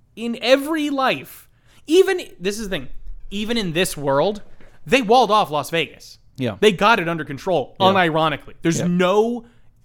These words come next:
Speaker 1: signification, signi-, like, uh, indication that this is, like, out there somewhere else.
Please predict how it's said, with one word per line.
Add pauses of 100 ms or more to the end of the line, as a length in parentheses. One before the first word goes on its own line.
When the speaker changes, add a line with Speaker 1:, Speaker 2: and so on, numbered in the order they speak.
(140)
Speaker 1:
signification, (220)
signi-,
like, (100)
uh,
indication (220)
that
this
is,
like, (100)
out
there
somewhere
else.